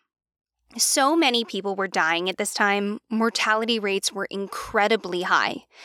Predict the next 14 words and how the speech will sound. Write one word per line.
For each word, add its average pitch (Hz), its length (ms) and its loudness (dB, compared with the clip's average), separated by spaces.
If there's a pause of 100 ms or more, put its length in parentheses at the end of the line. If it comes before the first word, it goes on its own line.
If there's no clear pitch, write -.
(220)
Penicillin 285 800 2
wasn't 208 520 2
successfully 196 600 0
used 190 320 0
until 190 280 -2
nineteen 185 800 -2
thirty, - 580 -4 (1900)
which 294 200 0
I 302 80 2
think 330 260 2
is 302 120 0
easy 247 520 2 (320)
to 220 160 0
forget 175 320 -2